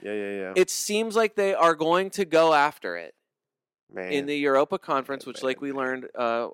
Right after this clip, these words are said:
Speaker 2: off air, uh, winning the Europa Conference gets you an automatic qualification into the Europa League
Speaker 1: That's correct.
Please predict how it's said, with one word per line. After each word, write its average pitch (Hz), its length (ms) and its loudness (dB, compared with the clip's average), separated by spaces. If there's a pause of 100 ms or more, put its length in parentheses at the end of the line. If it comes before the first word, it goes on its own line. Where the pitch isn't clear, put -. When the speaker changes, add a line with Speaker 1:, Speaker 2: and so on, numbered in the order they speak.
Speaker 2:
off 117 280 -2
air, 101 340 -4 (720)
uh, 101 260 -2 (560)
winning 143 380 -2
the 151 80 0
Europa 135 420 2
Conference 160 720 -4
gets - 260 -8
you 117 120 -6
an 107 80 -8
automatic 110 720 -4 (420)
qualification 104 800 -2
into 95 180 -16
the 92 100 -10
Europa 90 380 -4
League 90 440 -10
Speaker 1:
That's - 140 -20
correct. 95 540 -8